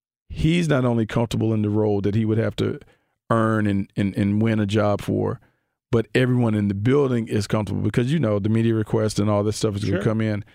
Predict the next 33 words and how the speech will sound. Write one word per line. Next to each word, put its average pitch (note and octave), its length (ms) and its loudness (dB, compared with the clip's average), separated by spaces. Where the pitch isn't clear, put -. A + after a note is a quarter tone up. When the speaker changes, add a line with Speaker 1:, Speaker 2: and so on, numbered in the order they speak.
Speaker 1:
How A#2+ 140 2
quickly A#2+ 380 0
can A#2 160 0
you G#2 80 2
squash G#2 500 0
that G#2 320 0
and G#2 100 0
say, G#2 140 0
"All A2 160 2
right, G2+ 180 -2
we'll A#2+ 160 2
have A2+ 180 2
the A#2 160 2
initial A#2 380 0
foray A2+ 440 2
of G#2 200 0
interviews, B2 600 0
but G#2+ 100 2
after A2+ 220 2
that, A2 240 2
eh, G#2 240 0
he's A2 180 0
a G#2+ 40 -2
backup G#2+ 340 -2
player A2+ 320 0
and G#2 180 -2
we're A#2 140 2
not G#2+ 240 0
going A2 280 0
to G#2+ 200 -2
make G#2+ 260 -2
him G#2+ 80 0
available G2+ 840 0